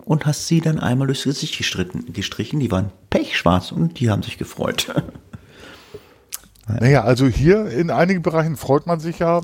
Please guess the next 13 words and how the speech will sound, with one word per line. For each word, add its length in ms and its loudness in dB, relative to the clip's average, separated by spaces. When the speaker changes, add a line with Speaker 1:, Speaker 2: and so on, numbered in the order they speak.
Speaker 2:
so, 140 0
da 140 2
musst 180 -2
du 60 -4
mit 80 -2
dem 40 -6
Zeigefinger 600 -2
kommen 240 -6
als 160 -8
Schornsteinfeger. 720 0
Speaker 1:
Mhm, 160 2
genau. 360 4
Speaker 2:
Und, 400 0